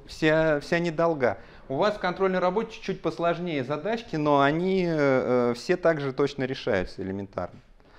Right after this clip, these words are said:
Вот. То есть алеф ноль в степени алеф ноль получается два в степени алеф ноль.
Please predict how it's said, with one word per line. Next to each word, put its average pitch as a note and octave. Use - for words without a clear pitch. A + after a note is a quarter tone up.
Вот. B2
То G#3
есть C3+
алеф F#3
ноль F#3+
в D#3+
степени E3
алеф D#3
ноль A#3
получается F3+
два D3+
в F3
степени D3
алеф C3
ноль. F#2+